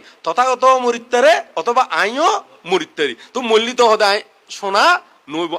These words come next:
আই মল্লিও সোনা নইব, বা তথাগত মারা গেলিও কি আর সোনা নইব, অমৃত ধর্মগান।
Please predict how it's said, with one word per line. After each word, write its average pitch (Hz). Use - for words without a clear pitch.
আই 208
মল্লিও 269
সোনা 262
নইব, 254
বা 202
তথাগত 269
মারা 208
গেলিও 214
কি 202
আর 160
সোনা 196
নইব, 147
অমৃত 156
ধর্মগান। 180